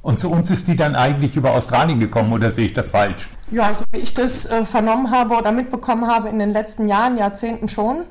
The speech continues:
Speaker 1: Ja.
Speaker 2: Da hat man diese Idee übernommen und auch teilweise abgewandelt.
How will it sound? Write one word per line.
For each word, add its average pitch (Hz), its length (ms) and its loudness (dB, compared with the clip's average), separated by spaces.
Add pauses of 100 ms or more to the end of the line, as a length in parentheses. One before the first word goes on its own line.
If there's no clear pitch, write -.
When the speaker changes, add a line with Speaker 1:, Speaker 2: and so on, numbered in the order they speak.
(140)
Speaker 1:
Ja. 120 360 0 (140)
Speaker 2:
Da 226 120 0
hat 220 180 0
man 233 180 -2
diese 233 300 -4
Idee 202 480 -4
übernommen 226 520 -2
und 220 180 -4
auch - 100 -8
teilweise 190 540 -4
abgewandelt. 180 720 -8